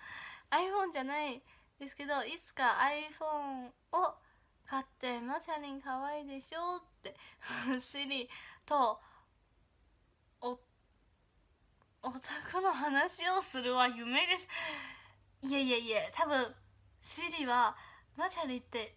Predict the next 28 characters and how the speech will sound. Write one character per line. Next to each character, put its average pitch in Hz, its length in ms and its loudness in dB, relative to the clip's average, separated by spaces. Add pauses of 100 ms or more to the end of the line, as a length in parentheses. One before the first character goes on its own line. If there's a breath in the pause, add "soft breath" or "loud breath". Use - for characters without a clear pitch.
(140)
誰？」 277 600 0
に 233 160 -6
な 226 120 0
っ 226 80 -4
ち - 100 -8
ゃ 190 100 0
う 190 40 -10
か 208 140 -8
ら 202 360 0
大 247 200 -6
丈 240 120 -6
夫 214 120 -14
で 202 160 -6
す。 - 160 -16
<laughs> - 420 0 (480 loud breath)
大 277 160 0
丈 269 140 -2
夫 240 40 -4
で 226 260 -2
す。 - 140 -18
シ 269 220 -4
リ 262 160 -2
は、 220 320 2
多 233 140 -6
分、 220 280 -6
シ 269 160 -8
リ 240 140 -6
は 208 260 2